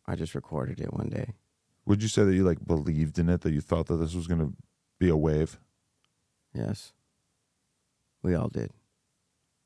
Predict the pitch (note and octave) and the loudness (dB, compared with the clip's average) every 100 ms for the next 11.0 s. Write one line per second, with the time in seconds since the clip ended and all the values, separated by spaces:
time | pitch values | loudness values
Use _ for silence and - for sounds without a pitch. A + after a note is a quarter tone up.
0 | _ _ _ _ _ _ _ _ - B2 | _ _ _ _ _ _ _ _ 2 2
1 | A2+ F#2+ F2+ D#2+ - F2 D2+ C#2 - _ | 2 2 2 2 -2 0 0 -4 -12 _
2 | _ _ _ _ _ _ - F2 F2+ G2 | _ _ _ _ _ _ -4 0 0 0
3 | E2 D#2+ E2 E2+ E2 F2 F#2+ - _ - | 0 -2 -4 -6 -6 -4 -4 -8 _ 2
4 | B2 G#2+ F2+ A2+ - G2 A2+ A2 F2 F#2+ | 4 4 2 -2 -2 0 2 2 0 -4
5 | _ _ _ _ _ _ _ _ _ _ | _ _ _ _ _ _ _ _ _ _
6 | _ - G#2+ F2+ F#2 - F#2+ - F2+ F2 | _ -2 0 0 -2 -4 -4 -4 -6 -6
7 | - _ G#2+ G#2+ G2 F2+ D#2+ - G2+ - | -10 _ 2 4 4 2 -2 0 0 0
8 | G2 G#2 A2 F#2 G2 F#2+ F#2+ F#2+ F#2 F2+ | 0 0 2 2 2 4 4 4 2 0
9 | E2 D2+ F2 E2 D#2 D#2+ - _ _ _ | -2 -4 -6 -6 -6 -8 -10 _ _ _
10 | _ - A2 F#2+ G#2+ A2 - A#2+ G#2+ - | _ -2 0 2 0 0 2 0 0 -6